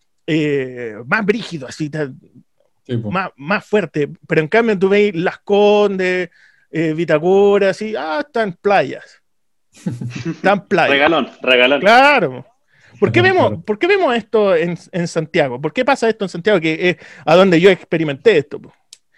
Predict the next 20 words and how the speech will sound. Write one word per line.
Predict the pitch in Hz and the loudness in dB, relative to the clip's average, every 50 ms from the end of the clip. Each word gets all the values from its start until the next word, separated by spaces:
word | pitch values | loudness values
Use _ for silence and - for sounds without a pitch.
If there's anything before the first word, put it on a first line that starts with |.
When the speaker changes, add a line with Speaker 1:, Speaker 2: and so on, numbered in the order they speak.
| _ _ - | _ _ -4
Speaker 1:
Claro, | - 202 180 | -2 0 2
ya | 165 170 170 | 2 2 2
cuando | 170 170 175 180 | 2 2 4 4
era, | 175 170 165 160 - | 4 6 4 4 4
era | 175 180 175 165 | 4 4 4 4
guagua, | 156 185 214 226 214 208 202 214 | 6 6 6 6 6 6 4 4
weón, | 220 220 208 | 4 2 0
mi, | 196 190 190 | -2 -6 -6
mi, | 180 180 180 175 170 170 170 180 | -6 -4 -4 -2 -2 -4 -4 -4
mi | 185 180 | -2 -2
mamita | 180 170 185 196 190 185 | 0 0 2 2 2 0
me | 180 175 | 0 -2
tenía | 175 180 185 180 | -2 -2 -2 -2
que | 170 175 | -2 0
llevar | 170 175 185 190 196 190 190 | 0 0 2 2 2 0 0
al | 180 180 170 160 | -2 -4 -4 -6
consultorio, | - 185 170 - - 180 170 - - 214 214 214 214 196 180 | -8 -8 -8 -6 -6 -8 -4 0 0 2 2 4 2 0 0
ponerme | 165 185 190 190 190 185 | -4 -4 -4 -4 -4 -6
oxígeno, | 170 - - 220 220 208 196 - 185 190 202 | -8 -8 -6 -6 -6 -6 -6 -6 -6 -4 -4
weón. | 196 202 202 202 | -4 -4 -6 -8